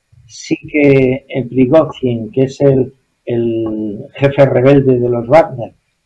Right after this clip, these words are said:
eh, ha obtenido una cosa, eh, que me parece importante, que es, eh, tenía sus fuerzas desplegadas ahí en el Donbass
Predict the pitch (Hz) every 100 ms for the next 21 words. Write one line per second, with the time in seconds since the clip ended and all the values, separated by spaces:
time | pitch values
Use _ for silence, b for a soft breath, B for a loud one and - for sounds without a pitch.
0 | _ 143 127 135 - 156 147 - 139 151
1 | 147 127 117 - 135 139 139 139 127 165
2 | 135 - 202 _ _ _ _ _ - 120
3 | 117 113 110 101 - _ _ _ _ _
4 | - 120 117 123 - 139 135 135 131 143
5 | 156 143 151 156 156 139 - - - _
6 | - 135 127 123 117 117 120 - _ -
7 | _ - 127 147 160 123 - 123 113 -
8 | 160 160 139 107 101 _ _ _ _ 131
9 | 127 123 - 120 120 135 156 127 107 -
10 | _ _ _ _ - 117 127 135 135 135
11 | 127 165 160 135 113 -